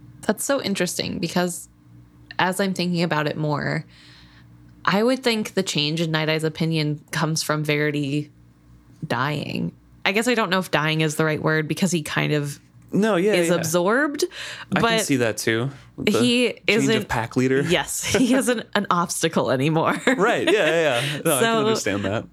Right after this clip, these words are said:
Speaker 1: so I kind of feel
Speaker 2: I think
Speaker 1: like
Speaker 2: that goes hand in hand with
Speaker 1: it's,
Speaker 2: mine.
Speaker 1: yeah, it doesn't have anything to do with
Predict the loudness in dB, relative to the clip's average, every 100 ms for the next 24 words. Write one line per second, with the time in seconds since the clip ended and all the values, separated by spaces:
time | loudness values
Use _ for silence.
0 | -12 -4 0 0 0 -2 0 0 2 4
1 | 2 0 0 -2 0 0 0 0 -2 0
2 | -2 -2 -6 -2 0 2 2 0 0 2
3 | 2 0 0 0 0 0 0 0 2 2
4 | 2 2 0 -6